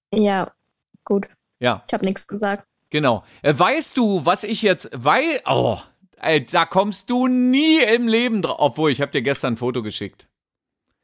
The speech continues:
Speaker 2: Weißt du, was
Speaker 1: Ach
Speaker 2: ich
Speaker 1: so,
Speaker 2: jetzt
Speaker 1: oh
Speaker 2: besitze?
Speaker 1: Gott.
Speaker 2: Weißt du,
Speaker 1: Ja,
Speaker 2: was ich
Speaker 1: ich,
Speaker 2: jetzt besitze?
Speaker 1: ja. Ja.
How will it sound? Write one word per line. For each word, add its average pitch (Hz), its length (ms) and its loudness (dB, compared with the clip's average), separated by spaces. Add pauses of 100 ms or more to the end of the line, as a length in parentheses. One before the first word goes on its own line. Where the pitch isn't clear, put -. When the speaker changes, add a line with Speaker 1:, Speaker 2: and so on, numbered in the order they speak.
(320)
Speaker 2:
Weißt 190 300 2
du, 220 80 -2
was 190 140 2
Speaker 1:
Ach 190 80 -4
Speaker 2:
ich 165 80 -4
Speaker 1:
so, 202 80 2
Speaker 2:
jetzt 202 160 0
Speaker 1:
oh 220 60 2
Speaker 2:
besitze? 208 420 2
Speaker 1:
Gott. 180 480 0
Speaker 2:
Weißt 208 320 2
du, 196 60 2
Speaker 1:
Ja, 196 60 2
Speaker 2:
was 214 180 2
ich 220 60 -2
Speaker 1:
ich, 202 60 -2
Speaker 2:
jetzt 226 220 2
besitze? 196 380 0
Speaker 1:
ja. 185 260 0 (920)
Ja. 202 220 -4